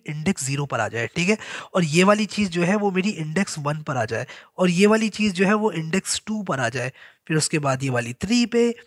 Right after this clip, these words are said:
ये वाली array की इंडेक्स फ़ोर पर, फ़ाइव and सिक्स, ठीक है? So ये काम हम लोग कर सकते हैं। हम कहेंगे कि जो हमारा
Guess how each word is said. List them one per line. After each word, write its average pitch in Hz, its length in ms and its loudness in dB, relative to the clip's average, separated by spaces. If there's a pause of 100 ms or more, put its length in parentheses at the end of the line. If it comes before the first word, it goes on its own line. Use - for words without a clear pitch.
(180)
ये 135 80 -6
वाली 139 240 -2
array 131 260 -2
की 139 160 -6
इंडेक्स 123 360 -4
फ़ोर 226 300 2
पर, 226 320 2 (300)
फ़ाइव 226 520 4 (180)
and 165 180 -2
सिक्स, - 580 2 (260)
ठीक 185 160 2
है? 226 120 2 (960)
So - 120 -2
ये 214 220 10
काम 196 300 2
हम 165 100 -2
लोग 165 180 2
कर 135 100 -2
सकते - 300 -6
हैं। 214 80 -2
हम 208 80 -8
कहेंगे 151 320 -4
कि 180 100 0
जो 170 120 2
हमारा 156 320 4